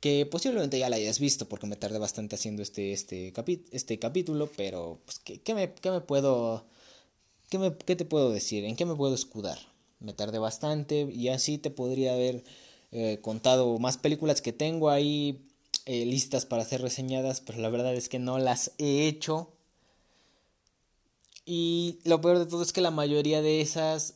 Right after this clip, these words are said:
no tienen reflexión, o sea, no tienen ninguna reflexión. Honestamente, no, por ejemplo, e-, el capítulo de Nomadland,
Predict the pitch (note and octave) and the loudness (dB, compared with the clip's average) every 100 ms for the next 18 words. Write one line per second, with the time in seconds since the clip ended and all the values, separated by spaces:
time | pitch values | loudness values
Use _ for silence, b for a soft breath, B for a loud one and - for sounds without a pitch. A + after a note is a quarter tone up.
0 | - C#3 C#3+ C#3+ E3+ E3+ C3+ A2+ A2+ - | -8 -4 -4 -4 -4 -2 -4 -4 -8 -4
1 | A#2+ A#2+ - C#3+ A2 F2+ G#2 - A2 - | -2 0 0 0 -2 -6 -12 -10 0 2
2 | E3 C#3+ C3+ C3 C#3+ C#3+ - E3 E3 D#3+ | 4 2 0 -2 -6 -6 -6 -4 -2 -4
3 | D#3 C3+ C#3 C#3+ D3+ C#3 B2+ - A#2 - | -4 -4 -4 -4 -4 -2 -4 -4 -2 0
4 | A2 G2 - B B B B B B B | -2 -6 -12 B B B B B B B
5 | _ _ _ _ _ _ _ _ - _ | _ _ _ _ _ _ _ _ -20 _
6 | _ - B2+ C3 B2+ C#3+ C3+ B2+ B2+ B2+ | _ -8 -4 -4 -2 -2 -2 -2 -2 -2
7 | B2 A#2+ A#2 A2 G#2 - - - D3 B2+ | 0 0 -2 -6 -10 -18 -20 -14 -8 -4
8 | A#2+ A2+ B2+ B2 B2 A2+ - A2+ A2 A2+ | -2 -2 -2 -4 -2 0 -2 -6 -4 -4
9 | A2+ - B2+ D3 C3+ B2+ C3 C#3+ C#3+ C#3+ | -2 -4 -4 -2 0 0 -2 0 0 0